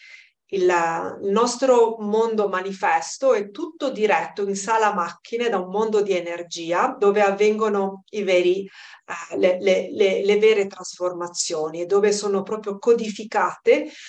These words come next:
tutte le informazioni che poi appaiono nella nostra vita.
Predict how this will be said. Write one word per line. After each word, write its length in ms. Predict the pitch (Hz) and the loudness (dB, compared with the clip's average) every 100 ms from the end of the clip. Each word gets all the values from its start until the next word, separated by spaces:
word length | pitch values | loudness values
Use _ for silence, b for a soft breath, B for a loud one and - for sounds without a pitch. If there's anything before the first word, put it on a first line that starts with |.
| B - | B -8
tutte 320 | 277 269 226 | -4 2 4
le 80 | 208 | 4
informazioni 1080 | 190 190 202 202 226 226 - 202 175 196 202 | 2 -2 -2 0 -2 -4 -4 0 2 2 -2
che 160 | 196 | -6
poi 200 | - 190 | -6 -6
appaiono 680 | 180 - 196 180 175 175 175 | -6 -2 2 2 2 -2 -6
nella 320 | 170 165 170 | -8 -6 -6
nostra 460 | 165 165 - 170 160 | -6 -12 -10 -10 -10
vita. 440 | 160 - 151 | -14 -16 -16